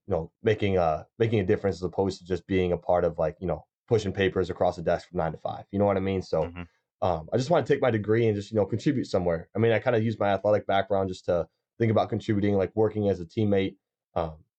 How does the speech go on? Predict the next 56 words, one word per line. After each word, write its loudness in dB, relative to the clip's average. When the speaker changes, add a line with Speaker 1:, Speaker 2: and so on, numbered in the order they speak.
Speaker 1:
and 0
just 2
all, 4
obviously, 0
you 0
know, 0
this 0
time 2
I'll 2
be -2
making 0
money 2
while 2
I'm 0
doing 0
it. 2
I'll 0
be -2
putting -2
on, 0
you -2
know, 0
shirt 0
and -6
tie 0
and -4
slacks 0
on -2
as -8
opposed -2
to, 0
you -4
know, 0
volleyball 4
uniform, 0
Speaker 2:
Yeah. -10
Speaker 1:
gym 0
shoes, 0
and, -2
you 0
know, 0
whatever 4
other 4
accessories 0
you -4
find 2
available, 2
you -4
know? 2
So, 0
uh, 0
I 2
definitely 4
wanna 2
take 0
it, 0